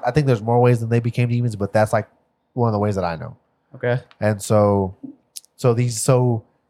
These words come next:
Speaker 1: in the Bible, like, when you, when you look up, like, lore on angels and stuff and try to look at background of angels, like, you're, you, you're not able to look at them directly, like certain angels.
Speaker 2: Mm-hmm.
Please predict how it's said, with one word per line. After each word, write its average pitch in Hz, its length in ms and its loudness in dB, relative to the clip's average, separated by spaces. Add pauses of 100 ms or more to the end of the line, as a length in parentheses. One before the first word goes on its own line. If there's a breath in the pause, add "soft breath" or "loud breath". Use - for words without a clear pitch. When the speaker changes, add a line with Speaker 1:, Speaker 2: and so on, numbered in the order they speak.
(120)
Speaker 1:
in 139 140 2
the 123 80 4
Bible, 139 360 4
like, 131 240 0
when 131 140 0
you, 131 120 -2
when 131 160 4
you 170 120 6
look 160 220 4
up, 165 140 0
like, 107 260 0 (360)
lore 123 440 4
on 117 160 0
angels 120 440 0
and 123 100 -6
stuff 127 240 2
and 120 80 -2
try 120 140 0
to 113 40 0
look 110 120 2
at 101 120 0
background 107 340 0
of 85 80 -4
angels, 107 340 -4
like, 95 180 0
you're, 113 160 -8 (240)
you, 120 300 -4 (240)
you're 143 100 2
not 151 160 2
able 143 160 0
to 110 60 2
look 120 240 2
at 113 120 0
them 101 120 -6
directly, 92 540 -6 (420)
like 101 140 0
certain 90 280 -12
angels. - 420 -14 (120)
Speaker 2:
Mm-hmm. 151 200 -4